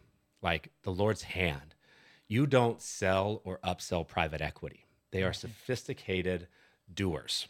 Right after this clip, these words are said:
Speaker 1: Like,
Speaker 2: Mm.
Speaker 1: they get it. They're strategic. Like, I am the guy in the fight with the knife. They have the guns. And when they walk their purchase price up by fifty percent of their ni-, their initial offering, you know it's not you.
Speaker 2: <laughs>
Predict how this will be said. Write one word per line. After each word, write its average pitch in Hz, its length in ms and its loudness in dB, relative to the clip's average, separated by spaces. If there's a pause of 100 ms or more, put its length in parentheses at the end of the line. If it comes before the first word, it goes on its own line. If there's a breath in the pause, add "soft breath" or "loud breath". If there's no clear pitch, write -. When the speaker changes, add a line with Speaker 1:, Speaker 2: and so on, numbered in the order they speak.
Speaker 1:
Like, 90 220 2
Speaker 2:
Mm. 117 40 -6
Speaker 1:
they 98 120 4
get 92 320 4
it. 76 160 -2
They're 82 120 -4
strategic. - 760 -4
Like, 78 220 -2 (160)
I 98 180 4
am 104 200 6
the 95 60 -4
guy 85 480 0 (120)
in 101 200 2
the 101 100 0
fight 85 400 0 (120)
with 85 200 -8
the 87 80 -4
knife. 82 460 0
They 85 160 4
have 80 260 2
the 78 60 -8
guns. 98 420 4 (760 loud breath)
And 95 400 2
when 95 160 -2
they 113 140 2
walk 117 380 0
their 87 320 0 (140)
purchase 92 380 -4
price 78 360 -8
up 80 120 -10
by 82 120 -12
fifty 101 360 -4
percent 85 400 -4
of 78 120 -6
their 78 120 -6
ni-, 82 160 -6 (180)
their 80 480 -2
initial 82 420 -6
offering, 80 500 -8 (760)
you 98 120 -2
know 104 300 2
it's - 200 -10
not 71 180 -16
you. - 340 0
Speaker 2:
<laughs> - 120 4